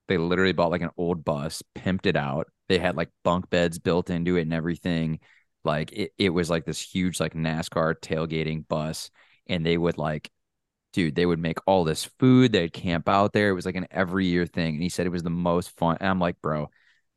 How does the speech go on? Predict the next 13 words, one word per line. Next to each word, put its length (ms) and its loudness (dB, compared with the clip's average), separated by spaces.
I 140 4
wanna 200 2
go 160 -4
to 80 -2
one 160 -6
of 60 -14
these 320 -14
so 400 -2
bad." 340 -4
Like, 160 0
it 120 0
sounds 500 4
like 240 -2